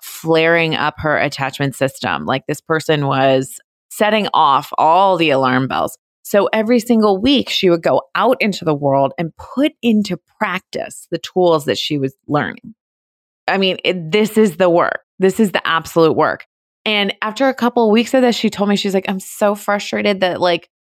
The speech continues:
I'm sitting here every single week and I'm having to, like, take my time with you to talk about this. Like, this is so frustrating to me." And what I told her was like, "No, actually, this is the work.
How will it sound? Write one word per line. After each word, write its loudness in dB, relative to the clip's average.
I'm 0
sitting -2
here 0
every 0
single 0
week 0
and 2
I'm -2
having 0
to, -2
like, 0
take -2
my 0
time -2
with 2
you 2
to -4
talk -4
about -6
this. -4
Like, -4
this -6
is -4
so -2
frustrating -6
to -14
me." -10
And 0
what 2
I 0
told -2
her 0
was 0
like, 2
"No, 0
actually, -4
this 0
is -2
the 0
work. 0